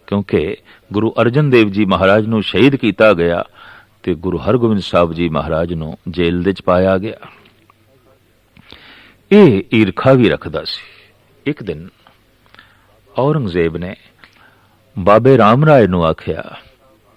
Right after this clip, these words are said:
ਕਿ ਗੁਰੂ ਗ੍ਰੰਥ ਸਾਹਿਬ ਜੀ ਮਹਾਰਾਜ ਦੇ 'ਚ ਕੁਛ ਤੋਹੀਨ ਆਮੇਜ਼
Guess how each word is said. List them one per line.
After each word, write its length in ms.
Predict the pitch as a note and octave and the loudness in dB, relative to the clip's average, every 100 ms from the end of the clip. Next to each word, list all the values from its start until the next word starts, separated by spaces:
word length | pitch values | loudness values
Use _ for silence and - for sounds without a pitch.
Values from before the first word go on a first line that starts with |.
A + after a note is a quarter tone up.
| _ _ _ _ _ _ _ - | _ _ _ _ _ _ _ -6
ਕਿ 120 | A2 F2+ | -6 -4
ਗੁਰੂ 280 | A2 D3 | -2 0
ਗ੍ਰੰਥ 240 | C#3 C#3+ E3 | 0 0 0
ਸਾਹਿਬ 380 | - C3+ C3 A#2 | 2 4 4 2
ਜੀ 160 | A2 | 2
ਮਹਾਰਾਜ 440 | F#2 D#2+ F2 G2+ B2+ | 2 0 2 2 2
ਦੇ 180 | F2+ | -2
'ਚ 120 | E2 - - _ _ - - _ _ _ _ | -6 -12 -20 _ _ -20 -20 _ _ _ _
ਕੁਛ 260 | D3+ - - _ - | -2 -2 -8 _ 0
ਤੋਹੀਨ 720 | G#2+ F2+ F2+ A#2 C3+ C#3 C3+ - | 2 2 0 0 0 -2 -4 -2
ਆਮੇਜ਼ 720 | G2 F#2+ F2+ F#2+ A#2+ A#2+ A2 | 2 2 2 2 0 0 -6